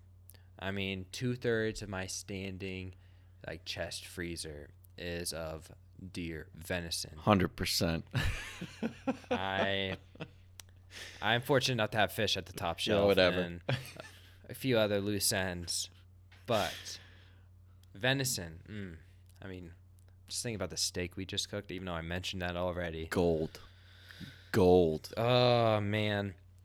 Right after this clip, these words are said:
Speaker 1: I, Th-, this year especially,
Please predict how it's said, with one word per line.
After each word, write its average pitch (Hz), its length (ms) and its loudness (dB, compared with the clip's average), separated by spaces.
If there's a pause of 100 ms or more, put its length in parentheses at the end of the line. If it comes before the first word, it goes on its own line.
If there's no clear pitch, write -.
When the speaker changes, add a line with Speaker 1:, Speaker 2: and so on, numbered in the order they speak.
(140)
Speaker 1:
I, 165 440 2 (720)
Th-, - 100 -16 (120)
this 170 280 4
year 170 160 4
especially, 139 800 -2